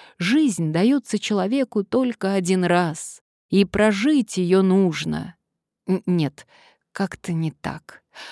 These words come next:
Но ещё не поздно сделать выводы. В это время мимо них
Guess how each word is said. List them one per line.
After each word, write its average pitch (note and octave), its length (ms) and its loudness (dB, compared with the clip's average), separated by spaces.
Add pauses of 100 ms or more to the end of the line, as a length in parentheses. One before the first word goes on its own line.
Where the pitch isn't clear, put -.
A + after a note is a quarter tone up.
Но E4 220 4 (260)
ещё - 640 -2
не A#3+ 240 4
поздно G#3+ 560 2
сделать D#3 560 -2
выводы. D#3 560 -4 (640)
В C#3+ 160 -4
это C4 300 -2
время C#3 560 -4
мимо G#3 320 0
них G#3 280 -2